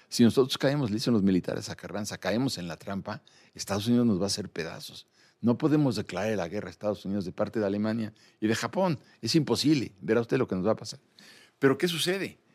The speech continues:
¿Qué, qué, qué? Esto es lo interesante. ¿Por qué fue México el detonador? Durante muchos años, la de-, la guerra en Europa, Europa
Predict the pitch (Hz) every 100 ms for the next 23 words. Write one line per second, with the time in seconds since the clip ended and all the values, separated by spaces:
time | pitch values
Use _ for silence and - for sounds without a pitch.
0 | _ _ _ 151 156 - 143 135 - 160
1 | 143 110 95 139 120 - - 147 143 147
2 | 147 131 - 127 110 117 107 110 131 -
3 | _ _ _ _ _ _ _ _ _ -
4 | 123 127 120 123 202 - 190 160 147 139
5 | - - 101 98 123 - 101 131 139 113
6 | - 110 101 110 120 117 113 - - 98
7 | 113 120 110 98